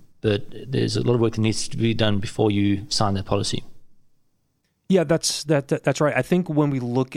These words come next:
Speaker 2: at, at the U S, in particular the experience in property and casualty, uh,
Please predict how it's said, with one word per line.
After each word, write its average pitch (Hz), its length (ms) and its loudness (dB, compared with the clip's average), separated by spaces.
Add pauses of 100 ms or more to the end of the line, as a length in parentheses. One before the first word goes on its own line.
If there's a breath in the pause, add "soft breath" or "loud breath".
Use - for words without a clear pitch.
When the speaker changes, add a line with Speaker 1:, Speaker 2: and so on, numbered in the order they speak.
Speaker 2:
at, 127 360 -2
at 120 140 -4
the 110 80 -8
U 110 180 0
S, - 300 -4 (200)
in 143 420 2
particular 127 460 -2
the 107 100 -2
experience 104 540 -4
in 117 140 -6
property 104 380 0
and 98 60 -6
casualty, 95 640 -4 (600 loud breath)
uh, 92 380 -4